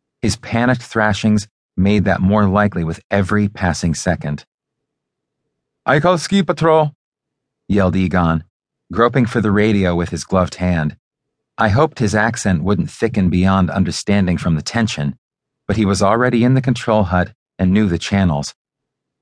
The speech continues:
Have to learn those, but not in the middle of an emergency. "Then come and help me," I yelled back.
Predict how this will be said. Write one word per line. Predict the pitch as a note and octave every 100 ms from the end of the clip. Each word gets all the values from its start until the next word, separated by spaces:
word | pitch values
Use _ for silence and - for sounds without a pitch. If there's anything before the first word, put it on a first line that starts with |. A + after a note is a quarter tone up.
| _
Have | - C#3+
to | -
learn | G#2 A2 G2+
those, | E2 D2 C#2
but | - A#2 A#2+ -
not | E2+ G#2+ B2 -
in |
the | A#2+
middle | G#2+ G#2
of | G2
an | F#2+
emergency. | F#2 F2+ D#2+ D2+ D#2 D#2 - _ _ _ _ _ _ _ _ _
"Then | - F3 G3+
come | G3+ G#3
and | F3
help | G3
me," | F#3+ F3+ G3+ D3 - _ _ _ _ _ _ -
I |
yelled | G2 F#2+ E2+
back. | F2 E2+ D#2+ -